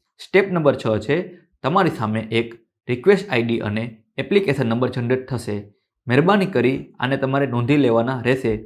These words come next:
અને ત્યારબાદ તમારે કન્ટિન્યુ પર ક્લિક કરવાનું રહેશે. સ્ટેપ નંબર સાત છે, તમારે જે પણ અરજદારની માહિતી છે તે વિગતો અહીં તમારે ભરવાની રહેશે. વિગતો ભર્યા બાદ તમારે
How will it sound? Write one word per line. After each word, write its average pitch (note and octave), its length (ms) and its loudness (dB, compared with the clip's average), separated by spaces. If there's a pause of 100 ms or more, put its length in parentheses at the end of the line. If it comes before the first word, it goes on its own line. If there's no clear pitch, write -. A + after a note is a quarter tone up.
(120)
અને C#3+ 200 -4 (320)
ત્યારબાદ E3 360 2
તમારે A#2 520 -4 (160)
કન્ટિન્યુ D#3 400 0
પર A#2+ 220 -2
ક્લિક A#2 220 -4
કરવાનું A#2+ 560 -4
રહેશે. G#2 420 -4 (380)
સ્ટેપ G3 320 2
નંબર D3 220 4
સાત A#2+ 280 2
છે, - 440 -4 (200)
તમારે D3 340 4
જે A#2+ 140 0
પણ A#2+ 440 -4
અરજદારની D3+ 460 0
માહિતી A2+ 540 -4
છે C3 280 0 (320)
તે D3+ 100 2
વિગતો B2+ 340 4
અહીં C#3 300 0
તમારે B2+ 300 2
ભરવાની B2+ 540 0 (220)
રહેશે. A2 380 -2 (300)
વિગતો F#3 360 4
ભર્યા A#2+ 260 0
બાદ A2+ 240 -4
તમારે A2+ 560 -4